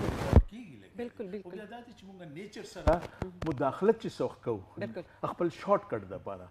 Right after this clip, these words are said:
Speaker 2: مهم.
Speaker 1: ګوره، یه زمانه وه چې خلکو دعوت کې چې چرګ به ورکولو که نه،
Speaker 2: مهم.
Speaker 1: کالونو پورې به هغه چرګ به ډسکس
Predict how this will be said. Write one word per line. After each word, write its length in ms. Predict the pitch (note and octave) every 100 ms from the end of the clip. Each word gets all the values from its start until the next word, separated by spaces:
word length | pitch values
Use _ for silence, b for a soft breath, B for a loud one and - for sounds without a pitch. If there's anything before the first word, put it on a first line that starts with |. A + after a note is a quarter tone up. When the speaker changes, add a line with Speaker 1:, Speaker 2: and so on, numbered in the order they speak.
| -
Speaker 2:
مهم. 240 | F3+ F3+
Speaker 1:
ګوره، 260 | A#2+ E3+ D#3+
یه 80 | C#3+
زمانه 460 | A#2 A#2 A2 B2
وه 160 | C3 B2+
چې 100 | -
خلکو 400 | - B2+ A2 A#2+ B2 B B - -
دعوت 280 | A#2 B2 C#3+ -
کې 80 | C#3
چې 60 | - -
چرګ 140 | G3+ F#3
به 180 | D#3+ C#3
ورکولو 360 | A2+ D#3+ F3
که 140 | D3+ A2+
نه، 100 | C3+
Speaker 2:
مهم. 380 | D3 - F#3+ E3+
Speaker 1:
کالونو 420 | C#3+ D3+ A#3 G3+ E3+
پورې 120 | C#3+
به 120 | C3
هغه 140 | A#2
چرګ 260 | A2+ G3 E3 A#2+
به 40 |
ډسکس 440 | G#2+ A2+ - G#2+